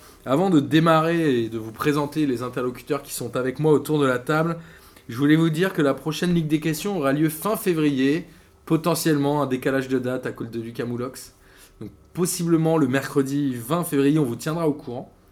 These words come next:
Et cette semaine, nous avons enregistré deux hors-séries qu'on va vous sortir, euh, dans les prochains jours. Certainement le premier, euh, Mission Collège, parce qu'avec Boris, nous avons enregistré des collégiens qui nous ont parlé de foot,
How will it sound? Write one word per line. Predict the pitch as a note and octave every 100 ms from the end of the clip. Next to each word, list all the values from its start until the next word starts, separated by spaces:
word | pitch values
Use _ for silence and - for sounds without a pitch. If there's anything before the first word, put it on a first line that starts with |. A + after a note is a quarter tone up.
| _ - - - - -
Et | B2 A#2+
cette | A#2+ G#3 G#3
semaine, | - C#3 C3+ E3 E3 A#2+
nous | B2 A#2
avons | A#2+ B2+
enregistré | A#2 A#2 A2 A#2 - C#3
deux | G#2+ G2+ G#3+ G#3
hors-séries | C#3+ - A#2 C#3
qu'on | C3+ A2
va | G#2+
vous | G#2+
sortir, | A#2+ - - C3+
euh, | A2 G2 - - - -
dans | G#2+ A2
les |
prochains | A2 C#3+ C#3+ C3+
jours. | C#3 G3
Certainement | - F3 F3 F3+ F#3
le | D3
premier, | - D3 D#3 E3 E3 - - - - -
euh, | A#2 A#2 A2+
Mission | B2+ - D#3+
Collège, | E3 D3+ E3+ A#2+ - - - - -
parce | -
qu'avec | C3 C#3+
Boris, | C#3 C#3+ E3 D3+
nous | B2 C3
avons | B2+
enregistré | B2 C3 C3 C3+ D#3+
des | D3
collégiens | - D#3 D#3+ D3+ D3 D#3
qui | D3+ B2+
nous | B2 B2+
ont |
parlé | B2 C#3 C#3
de | C#3
foot, | C#3 C#3+ C#3+